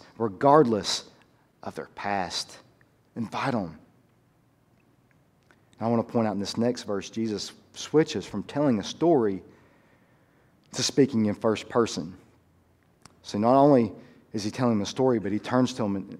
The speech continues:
and he speaks directly to them. He's pointing at them. He's speaking directly to us.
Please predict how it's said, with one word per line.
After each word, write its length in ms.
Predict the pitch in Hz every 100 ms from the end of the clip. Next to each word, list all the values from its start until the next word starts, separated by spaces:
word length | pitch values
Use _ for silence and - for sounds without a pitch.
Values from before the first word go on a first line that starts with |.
| -
and 220 | 101 98
he 100 | 107 - _ -
speaks 400 | - 139 - -
directly 840 | - 104 92 147 151 - 98 90 - - -
to 200 | 131 98
them. 260 | 85 78 - _
He's 200 | 139 135
pointing 640 | - - 151 139 113 98 - - -
at 280 | 110 - 104
them. 420 | 117 101 80 76 _ _ _ _ _ _ _ _ -
He's 160 | 135 -
speaking 500 | - 170 170 117 101
directly 520 | 117 135 160 120 101
to 240 | - 107
us. 600 | - 113 101 - - -